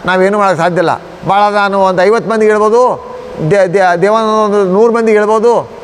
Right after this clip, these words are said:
ರಾಜು ಒಂದು ಐನೂರು ಮಂದಿಗೆ ಹೇಳ್ಬೋದು, ಹಂಗೆ ಇಲ್ಲ. ಅದಕ್ಕೆ ನಿಮ್ಮ ಮಾಧ್ಯಮ, ಮಾಧ್ಯಮ ಎಲ್ಲ, ಎಲ್ಲರೂ ಮನೆ ಮುಟ್ಟಬೇಕು. ಆ ಒಂದು ಕಾರ್ಯಕ್ರಮವನ್ನು ಯಶಸ್ವಿಯಾಗಿ ನ-, ನಡಿಬೇಕು.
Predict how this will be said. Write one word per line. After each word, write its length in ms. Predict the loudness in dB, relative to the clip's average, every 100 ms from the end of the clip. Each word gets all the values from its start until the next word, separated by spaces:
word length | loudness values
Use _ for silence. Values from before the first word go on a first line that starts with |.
| -8
ರಾಜು 300 | -2 0 2
ಒಂದು 560 | 0 0 2 2 2 2
ಐನೂರು 300 | 2 0 0
ಮಂದಿಗೆ 220 | 0 0
ಹೇಳ್ಬೋದು, 320 | 2 0 0
ಹಂಗೆ 680 | -4 -6 -4 -2 0 2 2
ಇಲ್ಲ. 160 | 2 2 0 -4 -16 -20 -20 -8 -4
ಅದಕ್ಕೆ 520 | -2 0 2 0 -2
ನಿಮ್ಮ 180 | -2 0
ಮಾಧ್ಯಮ, 380 | 0 0 -2
ಮಾಧ್ಯಮ 500 | -2 -2 -2 0 -2 -2 -4 -12 -18 -20 -20 -20 -20 -10 -2
ಎಲ್ಲ, 280 | 0 2 2 2 0
ಎಲ್ಲರೂ 640 | 0 2 2 2 2 -4 -14 -6
ಮನೆ 180 | -4 -2
ಮುಟ್ಟಬೇಕು. 720 | 0 0 0 -2 0 0 0 -4 -14 -16 -12 -4
ಆ 200 | 0 0
ಒಂದು 260 | 0 -2 0
ಕಾರ್ಯಕ್ರಮವನ್ನು 840 | 0 0 -2 0 0 0 -2 -6 -14 -10 -4
ಯಶಸ್ವಿಯಾಗಿ 800 | 0 0 0 0 0 0 0 -2 -6 -14 -16 -10 -4
ನ-, 140 | -2 0
ನಡಿಬೇಕು. 720 | 0 2 0 0 0 0